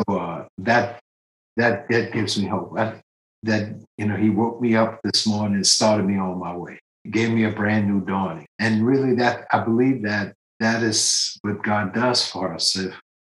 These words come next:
uh, and when you walk with that blessing and that renewal in your life, you could, you, you see even every struggle is a moment of blessing. And if you, if you allow it to, to teach you,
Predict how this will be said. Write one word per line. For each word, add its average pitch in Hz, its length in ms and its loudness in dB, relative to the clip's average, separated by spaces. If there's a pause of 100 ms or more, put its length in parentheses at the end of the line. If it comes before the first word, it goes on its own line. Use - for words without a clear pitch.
(440)
uh, 85 440 -4 (200)
and 95 460 -4
when 101 200 -2
you 98 80 0
walk 110 400 2
with 104 200 -2
that 107 280 0
blessing 101 600 2
and 90 180 -8
that 98 240 -6
renewal 104 540 2
in 90 100 -4
your 90 140 -10
life, 95 400 -6
you 98 180 -2
could, 101 120 -20 (580)
you, 110 120 4
you 104 320 0
see 113 760 2 (200)
even 135 260 4
every 123 220 4
struggle 113 760 2 (160)
is 104 200 -2
a 107 40 0
moment 110 380 4
of 98 120 -4
blessing. 110 420 0 (320)
And 90 180 -10 (220)
if - 100 -10
you, 95 220 -2
if - 160 -10
you 98 500 -2
allow 95 460 -2
it - 160 -4
to, 90 280 -4
to - 220 -10
teach - 380 -2
you, 76 200 -8